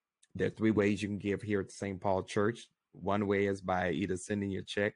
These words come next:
or money order to the church at fourteen oh one Allen Street, Charlotte,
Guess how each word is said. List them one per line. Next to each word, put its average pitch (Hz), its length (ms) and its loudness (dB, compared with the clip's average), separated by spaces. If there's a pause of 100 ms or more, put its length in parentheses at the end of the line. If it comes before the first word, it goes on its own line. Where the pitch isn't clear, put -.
(140)
or 92 120 -2
money 95 260 0
order 98 200 0
to - 160 -4
the 87 80 -8
church 101 300 0
at 95 120 -4
fourteen 98 300 0
oh 92 40 0
one 95 280 0
Allen 98 300 0
Street, 110 360 2 (960)
Charlotte, 104 560 4